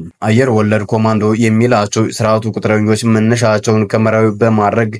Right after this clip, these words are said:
በሁለት አቅጣጫ ማለትም በገርጨጭ በመሃል ገነትና በዳዲ አድርገው ለአንዴና ለመጨረሻ ጊዜ የአለማየሁ ከቤን ሻለቃ እደመሳለሁ ብሎ ቢያቅድም አልተ አልተሳካለትም።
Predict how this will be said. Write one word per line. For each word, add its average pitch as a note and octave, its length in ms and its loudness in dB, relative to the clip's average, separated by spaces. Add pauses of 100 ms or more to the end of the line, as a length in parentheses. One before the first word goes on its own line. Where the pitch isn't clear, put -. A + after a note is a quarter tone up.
(220)
በሁለት A2 360 0
አቅጣጫ G#2+ 420 -2 (120)
ማለትም A2 460 0
በገርጨጭ G2 580 -2
በመሃል G#2+ 380 2
ገነትና G#2+ 480 0 (560)
በዳዲ A#2 380 0
አድርገው A2 460 0
ለአንዴና A2+ 540 0
ለመጨረሻ A2 520 0 (100)
ጊዜ G2+ 240 -4
የአለማየሁ G#2+ 580 0
ከቤን G#2+ 360 -2
ሻለቃ G#2+ 260 0 (300)
እደመሳለሁ A2+ 760 0
ብሎ G#2+ 160 -2 (120)
ቢያቅድም A2+ 560 -2 (240)
አልተ G#2 220 -2
አልተሳካለትም። G#2+ 800 -2